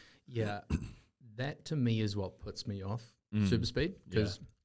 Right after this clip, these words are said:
Speaker 1: I can't use the full extent of Flash's powers really, because there's probably some kind of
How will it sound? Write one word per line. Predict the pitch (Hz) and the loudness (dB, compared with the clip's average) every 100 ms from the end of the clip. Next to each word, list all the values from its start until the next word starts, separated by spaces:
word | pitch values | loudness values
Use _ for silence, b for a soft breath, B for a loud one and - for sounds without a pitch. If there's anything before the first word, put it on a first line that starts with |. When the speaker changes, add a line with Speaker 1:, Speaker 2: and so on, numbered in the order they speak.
| _ _ _ _ _ _ _ _ _ | _ _ _ _ _ _ _ _ _
Speaker 1:
I | 120 | -10
can't | 117 147 165 | -4 -2 -2
use | 156 117 | -2 -4
the | 110 | -6
full | - 104 | -8 -8
extent | 101 - 101 | -8 -4 -4
of | 95 | -4
Flash's | - 98 98 98 | -6 -6 -6 -8
powers | - 95 92 92 | -8 -8 -8 -10
really, | 98 98 92 92 | -12 -12 -10 -10
because | 95 95 - 92 | -12 -10 -8 -6
there's | 98 | -6
probably | 98 - 104 110 | -6 -6 -2 -2
some | - 104 101 101 | -2 -4 -2 -2
kind | 95 101 98 | -4 -4 -4
of | 92 | -6